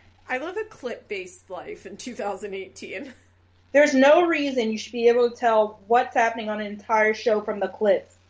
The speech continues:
Speaker 2: The clips are supposed to make you wanna watch it.
Speaker 1: <laughs> That's true, but I think they'll just put out all the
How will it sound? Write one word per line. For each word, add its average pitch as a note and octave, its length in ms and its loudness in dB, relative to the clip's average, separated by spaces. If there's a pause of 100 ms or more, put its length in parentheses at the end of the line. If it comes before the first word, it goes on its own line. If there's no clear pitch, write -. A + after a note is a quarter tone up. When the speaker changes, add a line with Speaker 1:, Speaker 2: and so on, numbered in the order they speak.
(260)
Speaker 2:
The A3+ 80 2
clips C#4 280 2
are C4+ 60 -2
supposed A#3+ 320 -2
to B3 80 -6
make A3 180 -4
you A3+ 60 -8
wanna G3+ 240 -6
watch F3+ 340 0
it. D3 260 -10 (500)
Speaker 1:
<laughs> C#4 460 -10 (460)
That's B3+ 300 -8
true, A#3 200 -8
but G#3+ 120 -4
I A3 80 -4
think C#4 160 -14
they'll D#4 100 -6
just D4+ 240 -10
put B3+ 120 -8
out G#3+ 180 -4
all G3+ 140 -4
the F#3+ 160 -12